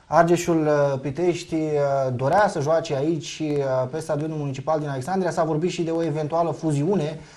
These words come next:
și crearea, um, în urma acestui proces, a unei echipe care să reprezinte orașul. Uh,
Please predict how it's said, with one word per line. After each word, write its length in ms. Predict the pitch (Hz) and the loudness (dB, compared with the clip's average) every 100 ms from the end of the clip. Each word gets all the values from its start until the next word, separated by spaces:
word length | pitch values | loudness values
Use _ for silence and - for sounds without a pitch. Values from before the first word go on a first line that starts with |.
| - _ | -20 _
și 240 | - 165 | -6 -2
crearea, 640 | 165 147 156 165 151 143 131 | 2 4 4 4 4 2 0
um, 40 | 123 120 117 110 107 | -2 -2 -4 -6 -6
în 60 | 143 | -4
urma 240 | 160 151 | -2 -2
acestui 300 | 139 151 156 | -2 -4 -6
proces, 360 | 139 131 156 151 | -4 -4 -4 -2
a 60 | |
unei 240 | 143 143 135 | -2 -2 -2
echipe 400 | 131 165 160 156 - - - | -2 -2 -2 -4 -12 -10 2
care 160 | 165 | 2
să 140 | 160 165 | 2 -2
reprezinte 840 | 156 147 139 165 143 151 147 139 | 0 0 0 -4 -2 0 2 0
orașul. 520 | 139 160 147 135 117 - - - - | 0 2 2 -2 -6 -8 -20 -20 -14
Uh, 440 | - 127 127 123 | -4 0 2 0